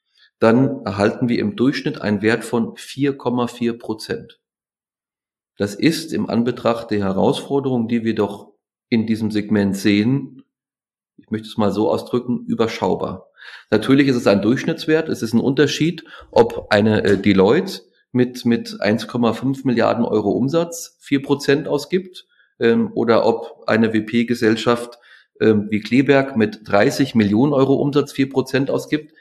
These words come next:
In absoluten Zahlen ist das sehr, sehr unterschiedlich. Von daher muss man ja auch diesen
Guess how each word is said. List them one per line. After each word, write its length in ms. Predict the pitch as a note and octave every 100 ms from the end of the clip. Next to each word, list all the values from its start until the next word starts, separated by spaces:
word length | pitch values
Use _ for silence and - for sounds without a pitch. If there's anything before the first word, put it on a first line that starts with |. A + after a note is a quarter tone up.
| _
In 160 | G2+
absoluten 480 | G#2+ A#2+ B2 B2 B2
Zahlen 400 | A#2 A#2 A2+ B2
ist 160 | - -
das 140 | G2+
sehr, 120 | G#2+
sehr 160 | G2 F2+
unterschiedlich. 640 | G#2+ C#3 C3+ D3 C#3+ D3+ -
Von 180 | A2
daher 220 | - A2 G#2+
muss 200 | A2 -
man 120 | A2+
ja 60 |
auch 140 | - -
diesen 360 | G#2+ G#2+ G#2+